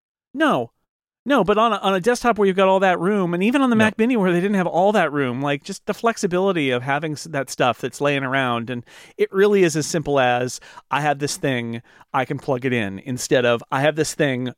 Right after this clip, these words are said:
Speaker 1: oh, let me go get an adapter.
Speaker 2: Yeah.
Speaker 1: Now I've got my adapter, now I'll plug it in." And that happens to me all the time.
Speaker 2: Like, look,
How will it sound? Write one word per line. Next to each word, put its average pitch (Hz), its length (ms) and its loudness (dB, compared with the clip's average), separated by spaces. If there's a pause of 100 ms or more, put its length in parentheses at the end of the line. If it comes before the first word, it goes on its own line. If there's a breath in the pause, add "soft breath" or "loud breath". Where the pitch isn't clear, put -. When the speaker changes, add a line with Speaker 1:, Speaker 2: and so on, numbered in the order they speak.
Speaker 1:
oh, 117 300 -2 (320)
let 139 160 -2
me 151 80 0
go 143 160 2
get 139 160 -2
an 135 80 -4
adapter. 113 600 -2
Speaker 2:
Yeah. 113 180 -6
Speaker 1:
Now 135 200 0
I've 135 300 -2
got 139 180 -2
my 127 140 -2
adapter, 120 480 -2
now 110 220 -2
I'll 104 80 -2
plug 113 280 -8
it 113 80 -8
in." 107 220 -8
And 139 200 -8
that 143 120 -4
happens 170 300 -6
to 190 40 -8
me 160 100 -4 (120)
all 160 240 0
the 160 80 -6
time. 147 400 -6 (240)
Speaker 2:
Like, 190 100 -10
look, - 180 -6